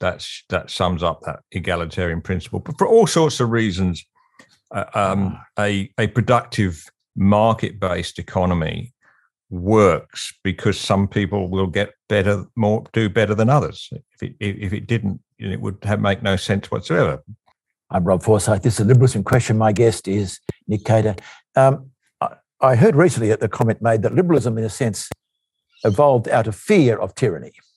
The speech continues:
Speaker 2: and, and, um,
Speaker 1: Hmm.
Speaker 2: and centralism. But at the same time, other fears can, um,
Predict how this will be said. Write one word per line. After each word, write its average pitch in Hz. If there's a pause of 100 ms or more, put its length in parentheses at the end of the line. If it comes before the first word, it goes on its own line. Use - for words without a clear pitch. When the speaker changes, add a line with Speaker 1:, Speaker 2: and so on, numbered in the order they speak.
(340)
Speaker 2:
and, 113
and, 110
um, 107
Speaker 1:
Hmm. 90 (500)
Speaker 2:
and 110
centralism. 117 (400)
But -
at 143
the 135
same 208
time, 123 (420)
other 196
fears 123 (580)
can, 135 (300)
um, 135